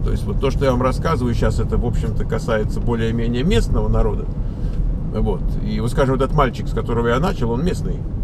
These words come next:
Он родился тут и вырос тут, и там, кроме английского, ни на каком языке не говорит больше.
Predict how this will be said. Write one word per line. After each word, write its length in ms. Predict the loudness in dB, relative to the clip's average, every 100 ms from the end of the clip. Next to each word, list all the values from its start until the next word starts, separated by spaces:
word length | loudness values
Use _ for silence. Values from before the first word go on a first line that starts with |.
| 0 4 4 4 4 0
Он 120 | 0
родился 460 | 0 2 0 2 2
тут 200 | 2 2
и 60 |
вырос 280 | 2 2 0
тут, 280 | 0 0 0
и 300 | 0 0 -2 -2 -2 -2 0 -2 -2
там, 160 | -2 -2 -2
кроме 220 | 2 2 2
английского, 420 | 0 0 -2 -2
ни 80 | -2
на 60 |
каком 280 | -2 -2 0
языке 340 | -2 -2 0 0
не 120 | -2
говорит 320 | 0 2 2
больше. 340 | 0 0 -2